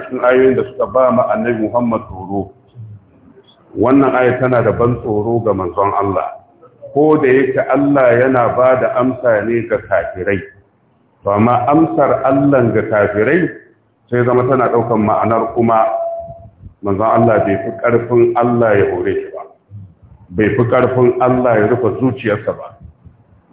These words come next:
Duk darajar da yake da ita a wurin Allah. Idan da zai yi ma Allah ƙarya, to Allah zai rufe zuciya. To kaga akwai abin tsoro. Akwai abin tsoro.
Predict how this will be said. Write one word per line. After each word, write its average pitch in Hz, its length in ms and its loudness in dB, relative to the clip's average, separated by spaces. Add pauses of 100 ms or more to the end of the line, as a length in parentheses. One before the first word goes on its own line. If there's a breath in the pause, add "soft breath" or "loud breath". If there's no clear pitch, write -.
(120)
Duk 120 240 0
darajar 135 440 2
da 113 60 0
yake 117 300 2
da 101 80 -4
ita 104 240 -4
a 104 80 -4
wurin 98 240 -4
Allah. - 240 -6 (680)
Idan 127 400 2
da 131 240 4
zai 123 200 2
yi 123 80 2
ma 117 200 0
Allah 113 480 0
ƙarya, 107 380 0 (800)
to - 60 -10
Allah 120 260 0
zai 113 140 2
rufe 104 160 -2
zuciya. - 360 -12 (1300)
To 107 80 0
kaga 127 320 2
akwai 143 200 2
abin 113 180 2
tsoro. 101 340 -6 (1000)
Akwai 95 240 0
abin 98 240 0
tsoro. 87 480 -4